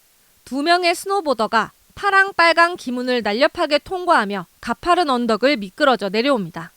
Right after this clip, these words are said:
정확한 상황 판단과 스피드를 겨루는 스노보드 평행 대회전 경기입니다. 바이애슬론 경기장에서는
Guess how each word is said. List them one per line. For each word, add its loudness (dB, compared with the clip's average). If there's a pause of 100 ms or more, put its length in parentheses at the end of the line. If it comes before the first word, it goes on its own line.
(680)
정확한 0
상황 -2
판단과 -2
스피드를 -2
겨루는 -4 (160)
스노보드 -2
평행 -6
대회전 -2
경기입니다. -8 (960)
바이애슬론 2
경기장에서는 -4